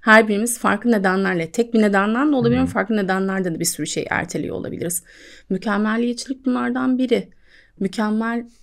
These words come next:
Speaker 1: podcast'e çıkmak için bilgilerimi çok mükemmel bir şekilde anlatıyor olmam
Speaker 2: <laughs>
Speaker 1: lazım.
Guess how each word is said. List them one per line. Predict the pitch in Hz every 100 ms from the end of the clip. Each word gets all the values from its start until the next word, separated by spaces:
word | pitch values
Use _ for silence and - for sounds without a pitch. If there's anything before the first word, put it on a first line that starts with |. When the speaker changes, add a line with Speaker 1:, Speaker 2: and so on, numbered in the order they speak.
| -
Speaker 1:
podcast'e | 294 285 220 190 175
çıkmak | - 160 151
için | - 269 302 - _ _ _ _ -
bilgilerimi | 233 220 208 214
çok | 240 240
mükemmel | 208 202 208 208 254 285
bir | 254
şekilde | - 202 185 175 165 160 - -
anlatıyor | 180 170 175 165
olmam | 147 147 139 143
Speaker 2:
<laughs> |
Speaker 1:
lazım. | - - -